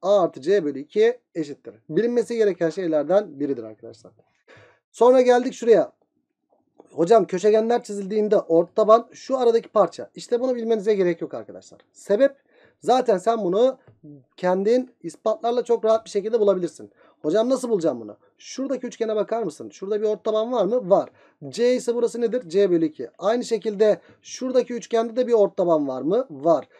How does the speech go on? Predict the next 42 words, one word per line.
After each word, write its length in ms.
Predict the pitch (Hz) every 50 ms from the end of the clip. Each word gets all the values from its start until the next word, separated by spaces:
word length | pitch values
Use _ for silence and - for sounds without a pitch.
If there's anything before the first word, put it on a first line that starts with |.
| _ _ -
Yine 300 | 147 170 226 254 247 196
C 180 | 180 226 220 214
ise 280 | 190 - 202 160 -
tersten 540 | - 175 175 180 175 - 226 220 196 165 151 - - -
bu-, 280 | 160 147 160 196 190 156
burası 260 | 180 202 208 202 -
da 60 | 208
orta 180 | 190 185 175 -
taban 180 | 196 185 190
oldu 220 | 190 190 180 170 175
mu? 160 | 214 240 247 -
Oldu. 340 | 156 147 135 120 156 208 170
C 220 | 147 165 156 131
bölü 140 | 127 120 117
iki. 240 | 107 _ - 104 - _ _ - _ _ _
E 60 | 165 170
hocam 360 | 185 220 214 240 240 240 240
bunun 160 | 240 247 240
tamamı 380 | - 226 226 240 233 240 240 220
zaten 460 | 214 233 233 226 - 240 233 220 185 _ _ _ _ -
orta 260 | 175 180 202 196 -
taban 320 | - 262 240 226 226 226 -
A 220 | 185 190 208 220
artı 160 | 226 226 214 190
C 220 | 196 240 247 247
bölü 160 | 247 240 247
iki 160 | 220 190 240
burası. 380 | 240 226 202 - - 170 185 - _ _ _ _ _ _ -
E 80 | 175
burası 240 | 208 240 247 - -
da 80 | 240 226
A 120 | 226 226
artı 160 | 220 175 196
C 180 | 185 226 226 226
bölü 140 | 226 220 220
iki 200 | 180 - 233 202
deyip 240 | 185 214 247 247 _
sonra 320 | - 233 233 220 196 190
şuradaki 360 | - - 226 208 202 - 226
x 220 | 233 226 175 - 190
uzunluğunda 480 | 180 170 151 147 139 131 131 131 -
zaten 460 | - 165 190 202 196 196 175 196 214